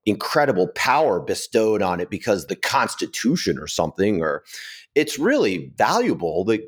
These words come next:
government is valuable and issues the dominant reserve currency primarily because the U S private sector is so valuable, so productive. Our private sector is very large, very productive,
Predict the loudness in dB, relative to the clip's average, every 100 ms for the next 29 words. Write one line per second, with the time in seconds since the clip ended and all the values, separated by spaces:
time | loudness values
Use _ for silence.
0 | -6 0 2 2 0 0 -2 -6 0 0
1 | 2 0 0 0 0 0 0 -2 -2 -2
2 | -2 -4 -10 -20 -20 _ 0 2 2 2
3 | 0 0 -2 0 0 0 -2 -2 -4 -4
4 | -4 -6 _ _ _ -2 2 2 2 0
5 | -2 0 0 0 -2 -4 -2 -2 -2 -4
6 | 0 0 0 -2 -2 -2 -4 -10 -6 -6
7 | -6 -8 0 2 4 2 0 -6 _ -4
8 | 0 2 2 -2 -6 -10 -6 2 2 2
9 | 0 0 2 0 -4 -12 -14 _ _ 0
10 | 2 0 0 0 2 -2 0 -2 0 -2
11 | -2 -2 -14 _ 0 2 2 -4 -4 2
12 | 2 2 2 2 0 0 -4 -6 0 2
13 | 2 0 0 0 0 -2 -6